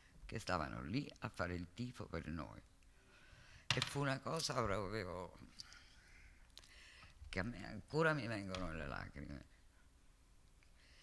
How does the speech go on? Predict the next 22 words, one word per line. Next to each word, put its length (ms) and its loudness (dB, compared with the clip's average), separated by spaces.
Ci 100 8
abbiamo 280 10
messo 360 2
due 360 6
anni 500 0
dopo, 400 -2
eh, 140 2
per, 140 2
per 160 -4
rimetterlo. 600 -6
E 160 8
i 280 6
più 280 10
cattivi, 680 6
i 60 2
più 220 4
pessimi, 640 4
eh, 560 -2
interlocutori 840 4
che 80 0
abbiamo 280 2
avuto 520 2